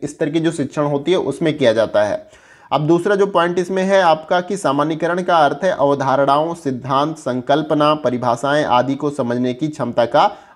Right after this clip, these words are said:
विकास करना है। बोध का मतलब अगर कोई कॉन्सेप्ट है,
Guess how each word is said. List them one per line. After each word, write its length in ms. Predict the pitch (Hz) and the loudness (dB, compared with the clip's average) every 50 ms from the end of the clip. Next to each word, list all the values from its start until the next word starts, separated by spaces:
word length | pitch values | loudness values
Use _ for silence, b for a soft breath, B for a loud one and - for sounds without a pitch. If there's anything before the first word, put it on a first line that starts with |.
| B | B
विकास 480 | 139 139 147 156 151 156 143 139 135 - | 0 2 2 2 4 4 4 2 2 0
करना 280 | - 131 117 117 117 113 | -2 -4 -2 -2 -2 -2
है। 160 | 117 117 117 | -2 -2 -2
बोध 220 | 127 139 156 151 | -2 -4 -4 -4
का 140 | 156 175 156 | -2 -2 -2
मतलब 320 | 160 160 151 165 170 160 | -2 -2 -4 -6 -4 -2
अगर 180 | 151 151 156 156 | -2 -2 -2 -2
कोई 140 | 156 165 160 | -2 -4 -4
कॉन्सेप्ट 600 | 151 - 131 127 131 131 - 160 156 160 - 160 | -2 -2 -2 -2 -2 -2 -2 -2 -4 -4 -2 2
है, 300 | 151 147 151 151 151 | 4 6 6 6 4